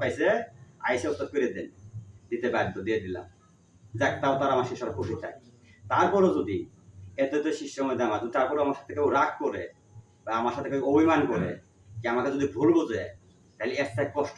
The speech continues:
আমার আর কিছু থাকে না। কেননা আমার জানা মতে, আমার জানার মতে আমি,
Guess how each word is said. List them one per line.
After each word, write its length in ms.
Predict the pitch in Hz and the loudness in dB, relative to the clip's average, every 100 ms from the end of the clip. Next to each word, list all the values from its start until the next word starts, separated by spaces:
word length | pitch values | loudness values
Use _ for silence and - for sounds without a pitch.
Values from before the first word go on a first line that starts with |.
| 127 | 0
আমার 120 | 117 | 0
আর 40 | 110 | 0
কিছু 140 | - - | -4 -10
থাকে 180 | 120 107 92 | -10 -8 -8
না। 60 | 90 - - _ _ _ - - - | -10 -18 -20 _ _ _ -20 -14 -2
কেননা 240 | 139 143 151 | 0 2 4
আমার 140 | 165 170 | 4 4
জানা 200 | 170 175 | 6 8
মতে, 220 | 160 - - - _ _ _ _ _ _ 95 | 6 2 -6 -10 _ _ _ _ _ _ -8
আমার 180 | 123 131 | -2 0
জানার 220 | 143 151 156 | 2 2 2
মতে 180 | - 110 113 | 0 0 0
আমি, 160 | 120 | 2